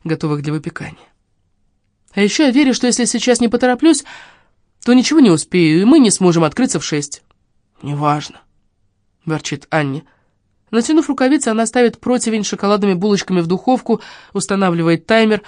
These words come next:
Потом, округлив глаза, поворачивается к Алану. «Видишь? Я ж тебе говорила, что по утрам она злая». Алан хихикает. «Твоя мама совсем не злая, моя дорогая», поправляет он Анне.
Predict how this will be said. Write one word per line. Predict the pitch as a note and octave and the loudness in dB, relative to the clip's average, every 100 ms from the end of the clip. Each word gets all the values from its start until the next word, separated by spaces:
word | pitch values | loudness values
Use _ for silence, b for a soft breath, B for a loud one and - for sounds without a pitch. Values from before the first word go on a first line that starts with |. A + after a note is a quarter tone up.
| b b b _ _ _ _ _ _ _ _ _ _ _ _ | b b b _ _ _ _ _ _ _ _ _ _ _ _
Потом, | G3 C#4 B3+ | -4 0 0
округлив | G#3+ G3+ B3+ | 0 -2 0
глаза, | F#3+ F#3 A3 | 0 0 -2
поворачивается | G3 E3+ F3+ F3 F3+ E3+ F3 | -2 -2 -2 -4 -4 -4 -6
к | - | -2
Алану. | D#3+ D#3 D3 C#3+ _ _ _ _ _ _ _ _ | -2 -2 -4 -10 _ _ _ _ _ _ _ _
«Видишь? | - D3 F#3 - - _ _ _ _ _ _ - | -10 -8 -6 -8 -12 _ _ _ _ _ _ -2
Я | B3 | -2
ж | |
тебе | - | 0
говорила, | C4 E4 G4 E4+ E3+ | 2 4 4 4 2
что | - | -2
по | E3 | -2
утрам | A3+ C4 G#3 | 0 2 2
она | G3+ A#3 | 2 2
злая». | C#4 E3 - _ _ _ _ _ _ _ _ _ _ _ - | 2 2 -2 _ _ _ _ _ _ _ _ _ _ _ -8
Алан | D3 C#3 | -6 -6
хихикает. | C3 D3+ - C3+ - - _ _ _ _ _ _ _ _ _ _ _ _ _ _ _ | -6 -10 -8 -12 -12 -16 _ _ _ _ _ _ _ _ _ _ _ _ _ _ _
«Твоя | - D#3+ E3+ | -4 2 2
мама | F3+ F#3+ | 2 0
совсем | F#3 G3 - G#3 | -2 -4 -2 -2
не | G3+ | -2
злая, | G#3 A#3+ E3 | 0 0 0
моя | D3 | 0
дорогая», | D3 F#3 G3+ B3+ C#3+ - _ _ _ _ - | -2 -2 0 0 -2 -6 _ _ _ _ -12
поправляет | D3 D#3 C#3+ C3+ C3+ | -8 -4 -4 -4 -4
он | D3 - | -6 -4
Анне. | D#3+ C#3 C3 | -4 -4 -6